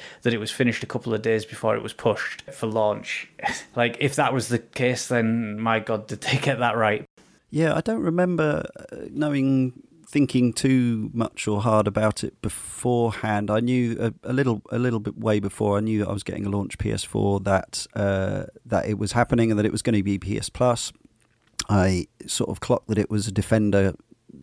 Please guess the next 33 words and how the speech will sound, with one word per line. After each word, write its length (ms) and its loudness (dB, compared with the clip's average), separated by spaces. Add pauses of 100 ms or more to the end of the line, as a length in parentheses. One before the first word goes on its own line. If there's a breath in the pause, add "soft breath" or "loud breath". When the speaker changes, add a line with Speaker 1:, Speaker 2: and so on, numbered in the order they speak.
(420)
Speaker 2:
clone 400 2
type 340 0
game 420 2
and 220 0
that 120 0
it 80 -2
was 100 -4
from 460 0 (400 loud breath)
Housemarque, 540 0
so 200 2
I 80 4
started 400 -2
to 60 -18
become 240 -2
more 140 2
interested, 420 -2
and 80 0
in 80 2
the 100 2
end 160 2
I 40 0
think 220 -2
it, 60 0
I'm 100 -2
pretty 240 0
sure 360 2
in 60 -2
fact 260 0
it 60 -2
was 140 -2
the 220 2
first 340 0
thing 300 -4